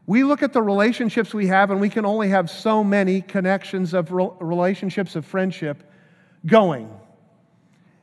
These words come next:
And I would challenge you to say that, you know what? Maybe I always try to keep at least one of those Lego, one or two or a few of those Lego things open for me.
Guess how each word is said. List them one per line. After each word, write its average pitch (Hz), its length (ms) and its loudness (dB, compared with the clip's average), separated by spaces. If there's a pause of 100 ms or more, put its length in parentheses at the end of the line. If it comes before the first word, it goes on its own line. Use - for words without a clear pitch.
(160)
And 196 140 0
I 240 160 2
would 311 180 0
challenge 247 500 -2
you 226 100 0
to 202 80 -2
say 202 260 -2
that, 190 240 0
you 214 60 -2
know 202 140 2
what? 233 360 0 (380)
Maybe 220 640 2 (840)
I 262 180 4
always 285 280 -2
try 240 180 -2
to 226 80 0
keep 226 280 -2
at 226 100 -2
least 226 260 -2
one 220 260 2
of 208 120 0
those 208 240 0
Lego, 208 340 0
one 208 220 2
or 233 80 0
two 226 240 -2
or 208 60 2
a 196 60 2
few 247 280 -2
of 226 60 0
those 208 180 0
Lego 202 420 0
things 202 440 -4
open 214 400 2
for 185 180 -4
me. 180 240 -4